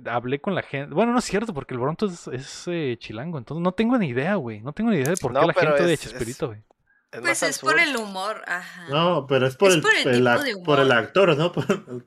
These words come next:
Speaker 4: yo digo, porque el vato era bien mamón.
Speaker 2: Ah, sí, él era, o sea, aquí lo, aquí lo odian, güey, todo México lo odia, yo creo que la mayoría, güey, pero
Speaker 4: O
Speaker 2: allá
Speaker 4: sea,
Speaker 2: para el sur sí lo
Speaker 4: pero,
Speaker 2: quieren un chingo, güey.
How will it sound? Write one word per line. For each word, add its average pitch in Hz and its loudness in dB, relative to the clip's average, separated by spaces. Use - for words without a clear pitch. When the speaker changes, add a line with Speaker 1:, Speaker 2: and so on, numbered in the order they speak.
Speaker 4:
yo 127 0
digo, 135 0
porque 113 -6
el 104 -4
vato 110 -2
era 156 0
bien 113 -2
mamón. 92 -10
Speaker 2:
Ah, 220 2
sí, 147 -8
él 143 2
era, 127 -2
o 117 -12
sea, 131 -2
aquí 117 -6
lo, 139 0
aquí 123 -8
lo 139 2
odian, 139 0
güey, 117 -6
todo 123 -6
México 123 -12
lo 101 -10
odia, 117 -8
yo 110 -12
creo 107 -12
que 107 -8
la 110 -6
mayoría, 110 -2
güey, 123 -4
pero 104 -2
Speaker 4:
O - -20
Speaker 2:
allá 143 -2
Speaker 4:
sea, 151 2
Speaker 2:
para 143 2
el 135 6
sur - 6
sí - 6
lo - -
Speaker 4:
pero, 131 6
Speaker 2:
quieren 120 0
un 117 0
chingo, 135 -6
güey. 160 -12